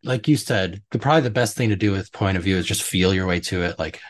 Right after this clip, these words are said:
you don't even have to think about it in these terms, but the feeling is gonna come from something like, "How am I looking at this story?" The way you already are looking at the story is probably gonna inform the shape of the story, how the story feels, and it's gonna inform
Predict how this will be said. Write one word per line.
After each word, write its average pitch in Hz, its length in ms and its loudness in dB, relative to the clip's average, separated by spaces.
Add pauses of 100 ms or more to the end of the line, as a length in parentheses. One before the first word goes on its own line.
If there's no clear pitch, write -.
(120)
you 156 100 6
don't 160 100 6
even 170 140 6
have 156 80 4
to 156 60 -10
think 147 160 2
about 127 140 2
it - 20 -2
in 110 80 -2
these 107 180 -6
terms, 92 300 -2
but 101 120 -4
the 104 100 -2
feeling 147 420 6
is 117 100 -2
gonna 110 200 2
come 107 340 0
from 90 260 -4
something 101 460 -2
like, 87 420 -4
"How 110 320 0
am 120 140 2
I 98 500 0
looking 110 400 0
at 90 140 -6
this - 180 -4
story?" 85 560 -2
The 127 180 0
way 143 200 6
you 156 340 6
already 131 460 2
are 113 80 0
looking 110 260 -4
at 107 80 -2
the 95 100 -6
story 101 260 0
is 92 60 -6
probably 104 260 0
gonna 101 160 -2
inform 98 760 -2
the 92 100 -2
shape 156 340 4
of 151 60 2
the 131 80 2
story, 123 480 0
how 113 260 0
the 127 80 -2
story 123 280 -2
feels, 104 640 2
and 98 160 -4
it's 98 140 -6
gonna 98 160 -2
inform 98 640 -2